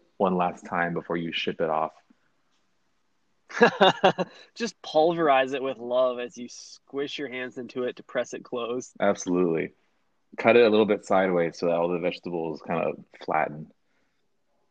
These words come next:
Speaker 2: Yeah, and then give it a nice solid choke when you wrap it in paper.
Speaker 1: <laughs>
Speaker 2: <laughs> Just artist things.
Speaker 1: Ah, yes. It's part of the creative process, Ty. Don't, don't question it.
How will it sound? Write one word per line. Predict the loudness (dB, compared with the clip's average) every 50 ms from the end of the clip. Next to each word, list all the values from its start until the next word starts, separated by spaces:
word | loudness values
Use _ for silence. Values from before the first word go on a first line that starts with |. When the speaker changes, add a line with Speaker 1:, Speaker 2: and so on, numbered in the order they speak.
| _ _ _ _ -6
Speaker 2:
Yeah, | -2 0 2 2 2 0
and | -2 -6 -8 -10 -8 -6 -4 -4
then | -2 -2 -2
give | -2 -2 0 0
it | 0
a | 0 -2
nice | -2 -2 -2 -4 -4 -4
solid | -2 -2 -2 -2 -4 -6 -8
choke | -8 -4 -2 0 0 0 -2 -4
when | -6 -6
you | -6 -6 -4
wrap | -4 -4 -4 -6
it | -8 -10
in | -8 -8 -8
paper. | -6 -4 -4 -2 2 2 2 2 2 -2 -12 -20 -20 _ -20 -20 -20 _ _ _ _ _ _ _ _ _ _ -20 _ _ -20 _ _ -2
Speaker 1:
<laughs> | 2 4 4 2 4 4 4 4 4 4 0
Speaker 2:
<laughs> | 2
Just | 2 2 4 6
artist | 6 8 8 6 4 2 -2 -4
things. | -4 -4 -2 -4 -6 -4
Speaker 1:
Ah, | -2 -2 0
yes. | 0 0 0 -2 -4 -8 -18 _ _ _ _ _ _ _ _ _ _ _ _ _ _ _ _ -20 -20
It's | -8 0
part | 4 6 6
of |
the | 6 6
creative | 6 6 4 4 4
process, | 2 2 2 2 0 -2 -6 -6 -4
Ty. | -2 -2 -2 -2
Don't, | -2 -4 -8 -10 -10 -8
don't | -8 -8 -6 -6
question | -8 -8 -8 -10 -12 -12
it. | -12 -12 -12